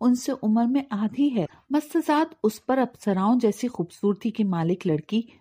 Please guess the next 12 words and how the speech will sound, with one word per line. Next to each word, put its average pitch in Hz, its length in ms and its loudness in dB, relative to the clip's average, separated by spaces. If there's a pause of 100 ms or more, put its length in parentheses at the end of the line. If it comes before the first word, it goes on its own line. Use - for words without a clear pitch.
(160)
और 285 140 0
यही 254 300 4
होता 359 320 0
आ 269 100 2
रहा 202 260 0
था। - 320 -8 (320)
वो 196 100 6
उसकी 208 240 0
कजदाई 196 720 0 (260)
और 233 100 0
बेरुखी 254 600 0
का 202 300 -4